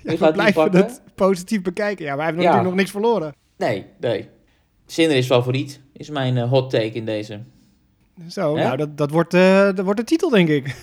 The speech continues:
Speaker 1: <laughs> Wauw, daar gaan mensen op klikken.
Speaker 2: Ja, ja. Nou, de vorige keer, toen leverde in de eerste ronde tegen Botik, eh, Sinner de titel op, hè, in Australië. Dus dat zal voor hem, wat hem betreft, eh, misschien wel heerlijk geweest zijn. "Oh, kijk, dat, eh, brengt, brengt mooie herinneringen met zich."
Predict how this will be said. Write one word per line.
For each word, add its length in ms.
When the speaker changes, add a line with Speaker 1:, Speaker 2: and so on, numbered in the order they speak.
Speaker 1:
<laughs> 340
Wauw, 320
daar 100
gaan 140
mensen 240
op 80
klikken. 400
Speaker 2:
Ja, 380
ja. 360
Nou, 120
de 80
vorige 340
keer, 400
toen 200
leverde 560
in 80
de 60
eerste 200
ronde 160
tegen 240
Botik, 420
eh, 180
Sinner 320
de 80
titel 320
op, 200
hè, 120
in 100
Australië. 600
Dus 120
dat 140
zal 120
voor 120
hem, 100
wat 120
hem 140
betreft, 400
eh, 60
misschien 260
wel 100
heerlijk 260
geweest 240
zijn. 180
"Oh, 240
kijk, 240
dat, 160
eh, 100
brengt, 320
brengt 180
mooie 160
herinneringen 480
met 140
zich." 280